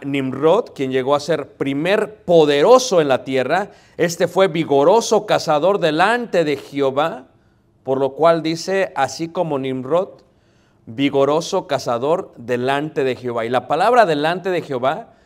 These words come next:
realmente significa en oposición a Jehová.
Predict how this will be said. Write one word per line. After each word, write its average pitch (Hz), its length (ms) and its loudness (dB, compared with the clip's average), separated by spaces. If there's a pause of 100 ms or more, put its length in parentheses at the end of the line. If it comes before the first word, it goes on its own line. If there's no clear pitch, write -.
(200)
realmente 165 500 -2
significa 143 760 -8 (100)
en 135 240 -4
oposición 135 1040 -6 (260)
a 127 160 0
Jehová. 117 600 -6